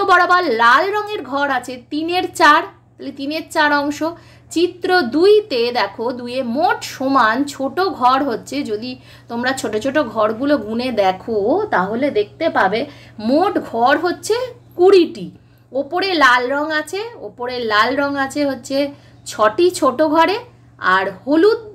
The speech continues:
হলুদের ওপর লাল রং আছে হচ্ছে কটা ঘরে আমরা দেখতে পাচ্ছি, হলুদের ওপর লাল রং, সেও দেখতে পাচ্ছি ছটা ঘরেই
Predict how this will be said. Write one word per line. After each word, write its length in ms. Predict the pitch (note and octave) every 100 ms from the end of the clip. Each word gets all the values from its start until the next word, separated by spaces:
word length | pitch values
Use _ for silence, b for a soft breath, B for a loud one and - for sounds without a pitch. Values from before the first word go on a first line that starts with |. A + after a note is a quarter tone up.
| C#4 B3+ -
হলুদের 560 | A3 C4+ F4+ G#4 A4+ B4
ওপর 180 | B4 A4+ G4+ D#4
লাল 180 | C4+ B3 A#3
রং 120 | A3+ G#3+ F#3+
আছে 200 | G3+ - C#4
হচ্ছে 380 | A3+ - - G#4 B4 B B
কটা 260 | - D4 D#4+
ঘরে 260 | D4+ D4+ D#4+ D4
আমরা 160 | C#4+
দেখতে 300 | C4 C4+ - D4+
পাচ্ছি, 280 | D4 C#4+ F4
হলুদের 440 | D4+ A3+ B3 C4+ E4
ওপর 160 | E4 D#4+
লাল 160 | C#4+ C4+ C#4+
রং, 80 | E4+ -
সেও 240 | A3+ A#3 D#4+
দেখতে 200 | D#4+ -
পাচ্ছি 260 | A#3+ A3+ - A#3
ছটা 260 | G#3+ F3+ F3+ F#3
ঘরেই 260 | F#3+ E4